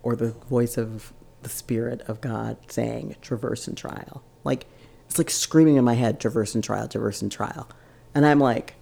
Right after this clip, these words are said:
and in my head, I'm like, "I don't even know what that means. Traverse and trial." <laughs> So then I'm like, um, "Can I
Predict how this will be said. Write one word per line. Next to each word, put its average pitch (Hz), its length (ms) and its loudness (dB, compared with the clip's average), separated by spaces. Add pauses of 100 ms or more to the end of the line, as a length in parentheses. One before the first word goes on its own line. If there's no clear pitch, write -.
(960)
and 165 140 8
in 160 60 8
my 151 100 8
head, 147 140 4
I'm - 60 -6
like, - 180 -12
"I 160 60 -8
don't 220 100 -6
even 254 120 -4
know 269 60 0
what 262 160 -6
that 254 120 -12
means. 285 560 -6 (200)
Traverse 165 360 -4
and - 380 2
trial." - 180 6 (440)
<laughs> - 100 -18
So 233 200 10
then 220 140 10
I'm 196 120 6
like, 165 260 2 (180)
um, 202 460 4 (920)
"Can 285 120 -2
I 427 80 0